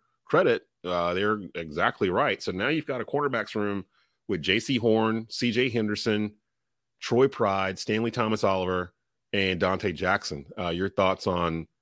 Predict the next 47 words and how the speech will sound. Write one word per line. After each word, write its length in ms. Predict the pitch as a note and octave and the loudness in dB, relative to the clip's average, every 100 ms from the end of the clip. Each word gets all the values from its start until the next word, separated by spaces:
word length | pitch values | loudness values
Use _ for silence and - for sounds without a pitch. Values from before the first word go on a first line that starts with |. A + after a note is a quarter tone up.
| _ - | _ -12
the 80 | |
Panthers 420 | - G#2 G#2 F2 - | -2 0 0 -4 -2
keeping 340 | A#2 G#2+ F#2+ | -4 -2 0
what 200 | G2+ A#2+ | 2 2
we, 180 | C3+ C#3 | 0 0
we 120 | B2 | -2
felt 260 | B2 F#3+ G3 | 0 0 0
like 140 | D#3 | 0
they 100 | B2+ | 0
needed 180 | C#3 A2+ | 0 0
one 220 | F#2 B2 | 2 2
of 60 | G2+ | 2
the 60 | |
two, 300 | E2 - C#2+ - | -2 -4 -4 -6
either 160 | F#2 | -8
Jackson 400 | D#2 G2 G#2+ - | -2 0 0 -2
or 60 | F2+ | -6
Gilmore. 560 | D#2+ F2+ D2+ C#2 C2 - - | -2 -2 -2 -4 -6 -10 -8
Uh, 280 | F#2+ F2 E2 | -4 0 0
I 80 | F#2 | 0
don't 100 | A2+ | 2
know 60 | G#2+ | 2
if 140 | - | 0
it's 100 | E2 | -6
an 60 | G2 | -4
either 240 | G#2+ F2+ | -2 0
or 240 | F2 A#2 G#2+ | 2 0 0
thing 400 | A2+ A#2+ F2+ E2+ | 0 0 0 -4
still, 440 | - C#3+ A2 E2+ | 2 2 4 0
but 320 | D2 F2 D#2 - _ _ _ _ | -2 -2 -2 -6 _ _ _ _
signing 380 | - B2+ C3 A2+ | -2 0 2 2
Jackson 540 | F#2+ A2+ B2 A2+ F#2 | 2 2 0 -2 -2
back 480 | F2 G#2 F2 D#2 - _ _ _ _ _ _ | 2 4 4 0 -4 _ _ _ _ _ _
to 100 | - | -4
have 280 | G2+ G#2+ G#2+ | 0 2 2
him 520 | - A#2+ A2+ G#2+ G#2 - | 0 0 2 0 -2 -2
and 400 | G2 F#2 F2 E2+ | -2 -2 -2 0
J 160 | G2 G2+ | 0 0
C 180 | A2 | -2
Horn, 400 | F2 G2+ G2 F#2 - | -2 0 0 -2 -2
as 220 | D2 E2 | -2 0
I 100 | C2+ | -2
assume, 480 | - - B2 B2+ F2+ | -2 0 2 2 0
the 80 | E2 | -2
two 200 | A2 F#2 | -4 -4
starting 380 | - G2+ F2+ | 2 2 2
cornerbacks, 720 | D#2+ A#2 A2+ E2+ E2 D#2+ - | -2 0 0 0 0 -2 -4